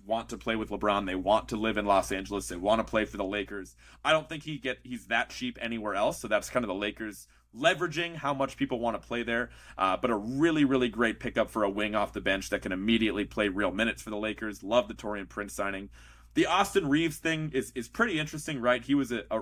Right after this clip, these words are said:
a restricted free agent, essentially, right? So, you know, if any team wanted to sign him to a large contract, the team,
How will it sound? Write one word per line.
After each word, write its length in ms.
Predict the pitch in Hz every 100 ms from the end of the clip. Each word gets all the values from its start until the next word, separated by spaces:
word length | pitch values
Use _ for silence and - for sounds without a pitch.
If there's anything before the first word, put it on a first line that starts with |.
| -
a 80 | 98
restricted 580 | 98 - - 139 147 135
free 260 | 156 156 160
agent, 280 | 165 175 175
essentially, 460 | 139 147 156 165 160
right? 280 | 123 131 127
So, 280 | 131 110 - - -
you 80 | 135
know, 140 | 101 -
if 260 | 127 - - -
any 360 | 139 139 131
team 400 | 113 - 147 139
wanted 260 | 127 123 120
to 60 | 110
sign 240 | 123 113
him 120 | 117
to 100 | 113
a 20 | 107
large 300 | 104 104 -
contract, 460 | 104 104 110 104
the 60 | 95
team, 340 | - 110 104